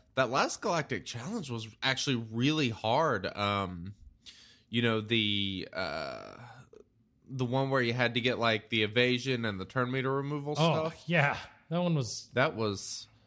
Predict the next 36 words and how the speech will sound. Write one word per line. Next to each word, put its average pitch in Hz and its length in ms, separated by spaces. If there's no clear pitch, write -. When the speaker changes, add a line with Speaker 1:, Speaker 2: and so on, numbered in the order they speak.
Speaker 1:
that 123 180
was 120 200
tough. 120 300
I 117 180
ended 156 240
up 123 220
using 117 540
R 117 240
J 120 300
T 120 560
with 104 380
the 104 600
four 131 320
droids. 104 840
Um, 98 320
Speaker 2:
I 98 60
Speaker 1:
the 95 40
Speaker 2:
say, - 140
I - 60
Speaker 1:
three - 80
Speaker 2:
thought - 100
Speaker 1:
resist- 110 180
Speaker 2:
R 151 140
J 139 180
T 135 240
is 120 240
what 120 240
most 113 240
people 113 300
used 110 420
or 127 120
Speaker 1:
The 127 60
Speaker 2:
ended 123 180
Speaker 1:
three 120 100
Speaker 2:
up 113 60
fi-, 113 40